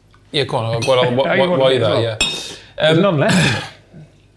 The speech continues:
Speaker 1: <laughs> Peter's have had five rums. I'll have, I'll, let's talk about social media.
Speaker 2: <laughs>
Speaker 1: Um,
Speaker 2: This isn't gonna go wrong.
Speaker 1: don't, don't, don't, don't you feel, though, do you think it's getting better? You know, like, the, the, the bandits, the keyboard warriors. Do you
Speaker 2: Yes.
Speaker 1: think it's getting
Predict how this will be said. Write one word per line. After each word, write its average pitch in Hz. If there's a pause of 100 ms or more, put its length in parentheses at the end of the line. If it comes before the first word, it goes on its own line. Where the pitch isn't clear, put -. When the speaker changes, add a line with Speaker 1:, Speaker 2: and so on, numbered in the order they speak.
(320)
Speaker 1:
<laughs> -
Peter's 190
have 175
had 165
five 165
rums. 123
I'll 131
have, 135
I'll, 143
let's 147
talk 160
about 151
social 147
media. 131
Speaker 2:
<laughs> 208
Speaker 1:
Um, 175 (400)
Speaker 2:
This 214
isn't 175
gonna 147
go 135
wrong. 131
Speaker 1:
don't, 214
don't, 220
don't, 226
don't 233
you 202
feel, 214
though, 165
do 175
you 269
think 269
it's 247
getting 208
better? 170
You 156
know, 180
like, 160
the, 143
the, 131
the 127
bandits, 123
the 123
keyboard 131
warriors. 120 (280)
Do 113
you 285
Speaker 2:
Yes. 294
Speaker 1:
think 311
it's 269
getting 196